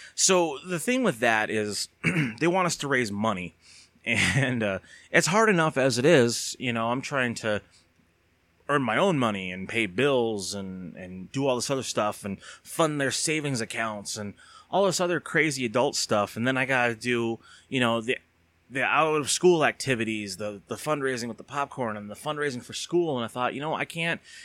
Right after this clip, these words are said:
it's just too much, we're not gonna do it this year." Period. Well, then I get an email <laughs> from the school that says, uh, "Hey, you know, we need a hundred percent class participation in order for them to get, you know, like, a pizza party."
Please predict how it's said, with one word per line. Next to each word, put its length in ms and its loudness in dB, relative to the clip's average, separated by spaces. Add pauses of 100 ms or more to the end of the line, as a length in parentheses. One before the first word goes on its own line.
(120)
it's 120 -4
just 180 -2
too 100 -2
much, 260 -2
we're 60 -4
not 140 -2
gonna 120 -2
do 120 2
it 40 -2
this 140 -8
year." 160 -8 (840)
Period. 320 -2 (720)
Well, 100 2
then 140 4
I 80 2
get 160 4
an 80 -2 (100)
email 520 0 (160)
<laughs> 160 -18
from 400 2
the 120 0
school 600 2 (380)
that 120 0
says, 480 0
uh, 320 0 (360)
"Hey, 440 2 (320)
you 120 -6
know, 220 0 (280)
we 100 -4
need 160 2
a 60 0
hundred 280 -4
percent 380 -4
class 260 -4
participation 720 -4
in 140 -4
order 160 -4
for 160 -10
them 180 -4
to 120 -12
get, 280 -6 (320)
you 80 -4
know, 60 0
like, 120 -6
a 40 -16
pizza 260 2
party." 400 0